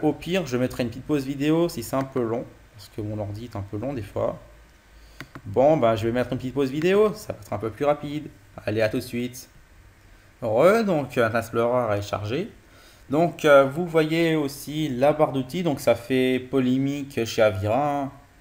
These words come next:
Euh, pour différentes raisons. Certains, ça ne la dérange pas et certains, euh, ça les dérange assez bien. Notamment pour la vie privée, car ils ont un partenariat avec A S K. Donc ici, vous pouvez faire des recherches.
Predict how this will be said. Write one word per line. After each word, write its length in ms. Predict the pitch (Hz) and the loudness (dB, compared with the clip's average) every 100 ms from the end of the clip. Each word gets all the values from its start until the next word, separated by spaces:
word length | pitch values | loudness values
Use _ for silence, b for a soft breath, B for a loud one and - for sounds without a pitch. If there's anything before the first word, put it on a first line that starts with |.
| - | -10
Euh, 120 | 101 98 | -6 -6
pour 280 | 104 104 101 98 - - | -4 -4 -4 -10 -16 -20
différentes 320 | - 113 113 | -6 -2 0
raisons. 260 | 120 127 151 | 0 -2 -2
Certains, 340 | - 98 127 | -4 -2 -2
ça 120 | 127 104 | 0 -2
ne 60 | |
la 60 | 107 | 0
dérange 320 | 143 127 - | 0 0 0
pas 220 | 117 131 | 4 4
et 20 | |
certains, 640 | 120 104 98 113 110 107 95 | 4 -4 -4 -4 -2 -2 -2
euh, 120 | 98 | -4
ça 180 | - 107 | -4 -4
les 60 | |
dérange 280 | 101 104 117 | -2 -2 -2
assez 220 | 98 98 104 | -2 -6 -6
bien. 280 | 101 110 - B B B B B | -6 -6 -10 B B B B B
Notamment 340 | 101 101 101 113 | -8 -4 -2 -4
pour 140 | - | -2
la 80 | 101 | -2
vie 120 | 110 | -2
privée, 380 | - 107 117 139 | -6 -4 -4 -2
car 180 | 117 110 | 0 0
ils 140 | 107 | 0
ont 80 | 104 | -2
un 60 | |
partenariat 480 | 101 104 110 107 120 | -2 -2 -2 0 0
avec 180 | 143 135 | -2 0
A 80 | 120 | 0
S 160 | 104 | -2
K. 120 | - 98 - - - - - b b b b b | -2 -2 -2 -10 -20 -20 -20 b b b b b
Donc 180 | 127 127 | -2 -2
ici, 240 | 151 - | -4 -4
vous 100 | 208 | -6
pouvez 160 | 190 151 | -4 -2
faire 180 | 147 127 | 0 0
des 100 | 123 | 2
recherches. 540 | 110 107 120 - - | 2 4 2 2 -14